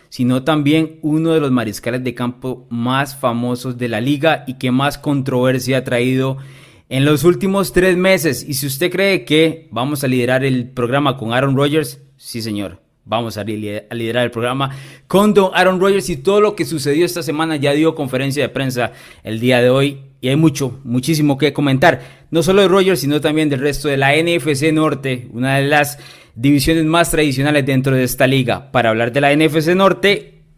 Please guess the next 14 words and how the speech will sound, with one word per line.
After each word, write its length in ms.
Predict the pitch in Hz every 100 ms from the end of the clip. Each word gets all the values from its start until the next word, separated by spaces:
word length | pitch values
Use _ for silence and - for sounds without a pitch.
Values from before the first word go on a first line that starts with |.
| -
un 240 | 208 226
tipo 400 | 226 220 - 233
que 120 | -
tiene 340 | 139 151 185 202
equipo 540 | - - 208 - 196
precisamente 960 | - - 165 - 170 160 165 170 185 180 - - _ _
en 160 | - 127
el 180 | 127 135
norte 280 | 156 160 175
de 100 | 160
la 100 | 135
Nacional 500 | 123 123 127 120 - - _ _
y 120 | - 208
que 500 | - 226 220 -